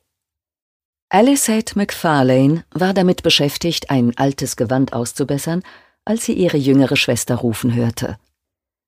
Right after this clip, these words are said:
Sie schaute auf, als Annis sich in den Stuhl sinken ließ, der neben ihrem vor dem Kamin in der großen Halle stand.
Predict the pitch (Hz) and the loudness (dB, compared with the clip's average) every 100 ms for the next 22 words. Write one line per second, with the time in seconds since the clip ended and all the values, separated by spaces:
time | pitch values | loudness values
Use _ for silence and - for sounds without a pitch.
0 | _ _ 131 117 123 143 127 127 131 127 | _ _ -4 0 0 0 0 0 0 0
1 | 190 - - 120 - 131 135 151 - 117 | 0 -4 -6 -6 -2 0 2 2 -2 -4
2 | - 117 107 110 - 135 127 135 131 135 | -2 0 2 0 2 2 2 4 2 4
3 | 127 135 151 - - 165 160 135 135 127 | 2 2 0 -4 -4 0 2 4 4 4
4 | 127 127 117 120 123 127 131 131 139 139 | 4 2 4 2 2 0 0 0 2 4
5 | 139 147 151 147 123 113 139 123 113 107 | 4 2 0 0 -2 -2 -2 0 -2 -2
6 | - 110 101 | -4 -6 -6